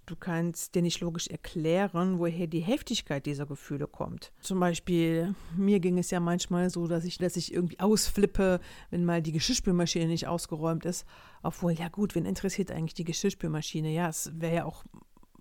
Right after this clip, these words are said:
möglich, das ganz normal zu sagen. Tue ich dann aber nicht, sondern ich flippe völlig aus.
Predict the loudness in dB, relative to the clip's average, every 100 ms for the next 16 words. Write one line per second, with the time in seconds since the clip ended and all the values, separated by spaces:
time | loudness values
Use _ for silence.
0 | -4 2 2 2 0 0 -2 -2 -2 -2
1 | -2 -2 0 0 0 -2 -2 -4 -8 -4
2 | 2 2 0 -2 -2 -2 -2 -4 -4 -4
3 | -4 -4 -6 -8 -4 -6 -6 -8 -8 -6
4 | -10